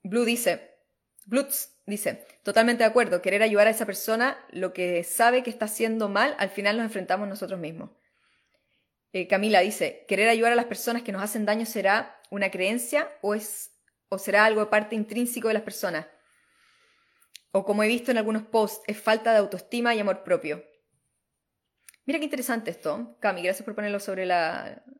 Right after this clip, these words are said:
la mesa, querer ayudar a las personas que nos hacen daño, ¿será una creencia? Ya, no es una creencia. No es una creencia en sí.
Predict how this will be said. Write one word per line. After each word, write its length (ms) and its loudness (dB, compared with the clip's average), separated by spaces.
la 300 -10
mesa, 320 -6
querer 280 2
ayudar 320 4
a 60 6
las 100 0
personas 460 -4
que 100 -4
nos 140 -4
hacen 320 -2
daño, 360 0
¿será 320 0
una 160 0
creencia? 640 -2
Ya, 120 -10
no 200 0
es 140 -2
una 140 4
creencia. 400 0
No 100 -4
es 100 -6
una 120 0
creencia 320 0
en 60 0
sí. 420 -8